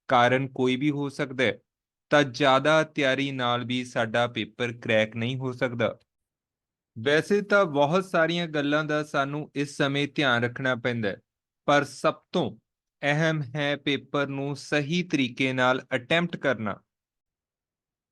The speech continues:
ਇੱਥੇ ਮੈਂ ਆਪਣਾ ਐਕਸਪੀਰੀਅੰਸ ਤੁਹਾਡੇ ਨਾਲ ਸ਼ੇਅਰ ਕਰਾਂਗਾ। ਮੈਂ ਹੁਣ ਤੱਕ ਦੋ ਪੀ ਐਸ ਟੈਟ, ਦੋ ਵਾਰ ਸੀ ਟੈਟ ਅਤੇ ਚਾਰ ਵਾਰ ਐਚ ਟੈਟ,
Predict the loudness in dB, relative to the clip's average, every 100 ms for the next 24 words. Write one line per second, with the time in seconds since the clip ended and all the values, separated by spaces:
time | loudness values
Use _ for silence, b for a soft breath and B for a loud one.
0 | _ _ _ _ _ _ _ _ _ _
1 | _ _ _ _ 0 0 2 4 4 4
2 | 2 2 0 -2 -6 -6 -4 -2 -2 -2
3 | 0 0 2 0 -2 -2 -2 -2 -2 -2
4 | 0 -2 -6 -10 _ _ _ -4 0 0
5 | -2 -4 -2 -2 -4 -20 _ _ -4 -2
6 | -2 -4 -4 -4 -4 -4 -6 -6 -12 _
7 | _ _ _ _ _ _ _ 2 2 4
8 | 4 4 2 -8 -10 -4 -4 -4 -10 _
9 | _ _ -4 -2 -2 0 4 4 4 2
10 | 2 0 -4 -4 -2 -2 -2